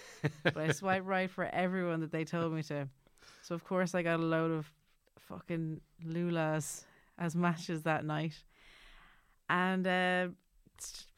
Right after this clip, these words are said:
Speaker 2: started getting weird messages, and I was drinking, so, and I was also on a Zoom call with my friends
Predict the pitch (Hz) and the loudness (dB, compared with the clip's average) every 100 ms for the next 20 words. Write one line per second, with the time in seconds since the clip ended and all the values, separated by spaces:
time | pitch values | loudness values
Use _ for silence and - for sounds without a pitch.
0 | - - - - - - - 185 196 196 | -20 -20 -20 -20 -20 -20 -4 2 2 2
1 | 185 - 196 196 196 180 196 202 208 202 | -2 2 2 2 0 -2 0 2 2 4
2 | 226 - - 180 160 - 160 170 175 170 | 2 2 0 0 -2 -6 -2 2 2 0
3 | 160 - _ _ _ _ _ - _ _ | -2 -8 _ _ _ _ _ -20 _ _
4 | _ 175 185 180 - 208 214 156 175 175 | _ 2 2 0 0 0 0 -2 -2 -4
5 | - _ _ _ - 165 - 165 170 170 | -10 _ _ _ -10 -8 -2 0 2 2
6 | 170 175 165 156 165 165 165 156 151 143 | 0 0 -2 -2 0 0 0 0 -2 -2
7 | 156 151 156 | -2 -2 -2